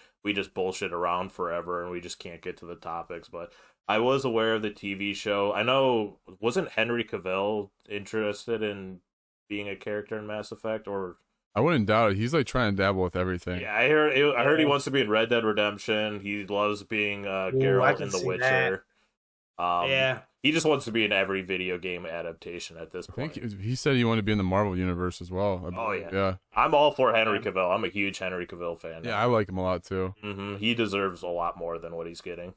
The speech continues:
Speaker 2: Maybe that'll be my next follow on Twitter.
Speaker 1: <laughs>
Speaker 3: There you go.
Speaker 1: We should get him
Speaker 3: Oh,
Speaker 1: on a
Speaker 3: yeah.
Speaker 1: podcast, too. Him and Elon Musk is up, uh, up on the cutting board. <laughs>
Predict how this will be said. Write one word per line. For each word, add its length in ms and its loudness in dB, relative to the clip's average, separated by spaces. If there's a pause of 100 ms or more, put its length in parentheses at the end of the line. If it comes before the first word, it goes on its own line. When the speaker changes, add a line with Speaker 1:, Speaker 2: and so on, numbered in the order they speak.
Speaker 2:
Maybe 180 4
that'll 120 4
be 120 2
my 100 4
next 220 0
follow 260 2
on 120 2
Twitter. 380 -2 (260)
Speaker 1:
<laughs> 220 -20
Speaker 3:
There 1400 4
you 120 -14
go. 160 -10 (1300)
Speaker 1:
We 80 -8
should 120 -4
get 80 4
him 80 2
Speaker 3:
Oh, 40 6
Speaker 1:
on 160 4
a 40 2
Speaker 3:
yeah. 60 -4
Speaker 1:
podcast, 540 0
too. 240 -2 (200)
Him 220 0
and 80 0
Elon 340 0
Musk 340 0
is 200 -6
up, 240 -4
uh, 140 -4 (100)
up 200 -6
on 140 -6
the 380 -2 (400)
cutting 300 -8
board. 320 -2 (400)
<laughs> 100 -8